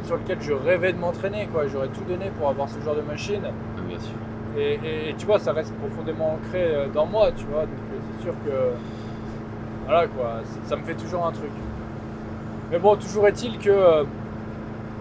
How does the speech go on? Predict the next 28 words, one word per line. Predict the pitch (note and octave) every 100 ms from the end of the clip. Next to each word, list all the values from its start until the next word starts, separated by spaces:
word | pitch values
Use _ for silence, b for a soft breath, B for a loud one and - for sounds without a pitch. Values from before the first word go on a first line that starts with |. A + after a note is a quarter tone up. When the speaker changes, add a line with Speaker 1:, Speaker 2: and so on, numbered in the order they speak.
| - - - -
Speaker 1:
bon, | C#3+
on | D#3+
a |
réussi | D3+ F3 - F#3+
à |
changer | E3 D#3 C#3+
ces | -
putains | - - E3
de | D#3
machines. | D3 - D#3 C3 - - - - - - -
J'ai | C3+
couru | C3 E3 D#3+
partout, | E3+ D#3+ F3+ F3+ E3+
en | C#3+
plus | - F3
à |
la | D#3+
quincaille, | D#3+ F3+ E3+ F#3+ E3+
là, | D3+
c'est | -
ce | -
que | D3+
je |
voulais | D3+ D#3
dire | D#3
tout | D#3
à |
l'heure. | D#3+ E3+